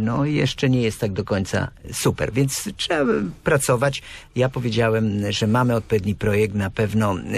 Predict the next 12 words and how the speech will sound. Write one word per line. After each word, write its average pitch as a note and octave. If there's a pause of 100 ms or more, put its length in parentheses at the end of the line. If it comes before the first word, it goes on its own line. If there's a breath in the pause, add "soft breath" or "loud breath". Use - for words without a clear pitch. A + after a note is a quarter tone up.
(120)
ten G#2+
projekt, G2+
jeżeli F#2+
by F#2+
była F#2
sytuacja F#2
taka, -
że -
my F#2+ (380)
te A2
wybory G2+
wygramy, G2